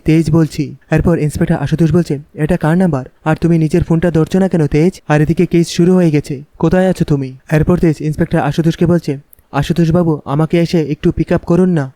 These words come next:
আমি এখন হরিশ্চন্দ্র সরণিতে আছি।" এরপর ইন্সপেক্টর আশুতোষ বলছে, "তার মানে তো তুমি কাছেই আছো, তুমি একটু দাঁড়াও, আমি আসছি।" এরপর তেজ ফোনটা সেই লোকটাকে দিয়ে দেয়, আর সুধার কথা মনে করে। সুধা যে কালকে রাত্রে বলেছিল তেজকে,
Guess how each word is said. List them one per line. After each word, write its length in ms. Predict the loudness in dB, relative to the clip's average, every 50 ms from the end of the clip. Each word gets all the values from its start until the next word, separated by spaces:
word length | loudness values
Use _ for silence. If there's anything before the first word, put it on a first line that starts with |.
| _ -2
আমি 260 | 0 2 2 2 2
এখন 300 | 2 0 0 0 -2 -4 -8 _ _ 0
হরিশ্চন্দ্র 580 | 2 2 2 2 2 0 0 2 2 0 0
সরণিতে 460 | 0 0 0 0 2 2 2 0 0 0
আছি।" 360 | 0 -2 -2 -4 -6 -6 -8 -8 _ -2
এরপর 260 | 0 0 2 2 2
ইন্সপেক্টর 380 | 2 0 0 -2 -2 -2 0 0
আশুতোষ 380 | 0 0 0 0 0 0 0 0
বলছে, 320 | 0 -2 -2 -4 -10 -12 -12 _ -2
"তার 180 | 0 2 2 2
মানে 180 | 2 0 0
তো 120 | -2 -2 0
তুমি 200 | 0 0 -2 0
কাছেই 320 | 0 -2 0 2 2 0
আছো, 300 | 0 0 -4 -6 -10 -10 -12 _
তুমি 160 | -4 -2 0 0
একটু 180 | 0 0 0
দাঁড়াও, 280 | 0 2 2 0 0 -2
আমি 240 | -2 -2 0 0 2
আসছি।" 380 | 0 0 -4 -4 -6 -10 -10 -10 _ -10
এরপর 300 | -6 -4 -2 0 0 0
তেজ 200 | 2 2 0 -2 -2 -4
ফোনটা 380 | -2 -2 0 0 0 -2 -4 -4
সেই 180 | -2 0 2
লোকটাকে 400 | 2 2 0 0 0 0 0 0
দিয়ে 200 | 0 0 0 0
দেয়, 140 | -2 -4 -8 -12 _ -4
আর 100 | -2 -2
সুধার 320 | -2 -2 -2 0 0 0 0
কথা 320 | 0 0 0 0 -2 -2
মনে 260 | -2 0 0 0 0
করে। 220 | 0 -2 -4 -4 -6 -12 _ -12
সুধা 300 | -6 -4 0 0 2 2
যে 120 | 2 0
কালকে 300 | 0 0 -2 -2 0 0
রাত্রে 260 | 0 0 0 0 0
বলেছিল 440 | 0 2 2 2 2 0 0 0 0
তেজকে, 520 | 2 2 0 0 -2 -2 -4 -4 -4 -4